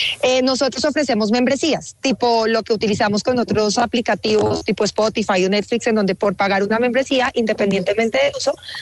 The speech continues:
pues, debemos, eh, utilizarlo. Entonces, ¿qué pasa? Tenemos diferentes membresías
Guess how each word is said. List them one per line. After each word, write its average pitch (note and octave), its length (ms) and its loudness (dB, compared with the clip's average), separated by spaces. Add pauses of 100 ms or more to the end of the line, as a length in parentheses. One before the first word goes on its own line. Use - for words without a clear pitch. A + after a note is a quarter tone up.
pues, A3+ 160 2
debemos, F#3 420 0
eh, G#3+ 300 2
utilizarlo. G3+ 560 -2
Entonces, B3+ 580 0
¿qué D4 120 0
pasa? G3+ 280 -2
Tenemos A#3 340 2
diferentes B3 440 0
membresías B3 640 0